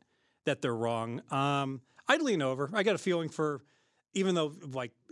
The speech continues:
you know, maybe because you bring up a good point. So it's been low scoring first halves Thursdays. Maybe we, we'd be cool for a little while. Wait till, like, end of the first quarter and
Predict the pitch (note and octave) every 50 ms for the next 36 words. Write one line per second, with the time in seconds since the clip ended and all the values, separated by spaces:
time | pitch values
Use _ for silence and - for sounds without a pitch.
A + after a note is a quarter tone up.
0 | - - G3+ G#3 D#3 E3 A3 D4+ D#4 F4 C#4 D3+ - - D3+ - F#3 F3 D3 D3+
1 | D#3+ G3+ G3+ E3+ - B3+ G#3+ F3 D3+ - D3 B2+ - - A2 G#2 B2 - - F#3
2 | F3 D3+ - - G#3 G3 F#3 F#3+ G3 E3 - - - F3 D#3+ D#3+ D3+ - - E3
3 | D3 B2 - D3 C3+ C3+ A#2+ - - B2 B2 B2 A#2+ - C3 A#2+ B2 A#2+ - -
4 | _ _ _ _ _ _ _ - G3+ A3 G#3+ A#3 G#3+ F#3 F#3 F#3+ G3 F3+ F#3 E3+
5 | D3 E3+ - - D3 C3 A2+ A2 A2 - - B2 A#2+ A#2+ B2+ B2+ A#2+ A#2 A2+ A#2
6 | A#2 A#2+ B2 B2 _ _ _ _ _ - - F#3 F3+ F3 F3+ F3+ E3+ D#3 C#3+ C#3
7 | C3+ B2+ _ _ _ - F#3+ G3+ G3 F3 D#3+ - - D#3+ C#3+ - - - C#3+ B2+
8 | B2+ B2 C3 C3 A#2 _ _ _ _ _ _ _ _ - - C#3+ C3 C3+ C3 C3
9 | B2+ A#2+ A2+